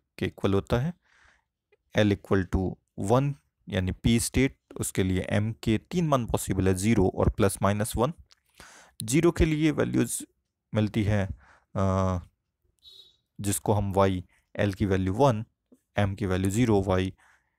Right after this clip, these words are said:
वन ज़ीरो के लिए three upon four pi की पावर हाफ cos theta, और प्लस माइनस वन के लिए जो वैल्यूज मिलती है तो माइनस प्लस टू,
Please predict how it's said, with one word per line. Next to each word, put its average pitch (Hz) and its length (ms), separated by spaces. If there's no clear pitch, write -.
वन 104 220
ज़ीरो 110 260
के 113 140
लिए 98 280
three 165 240
upon 95 280
four 101 220
pi 90 120
की - 100
पावर 85 380
हाफ 117 480
cos 92 200
theta, - 440
और 95 320
प्लस - 360
माइनस 95 340
वन 120 280
के 147 160
लिए 127 180
जो 120 160
वैल्यूज 104 300
मिलती 95 340
है 92 80
तो - 100
माइनस 92 420
प्लस - 400
टू, - 360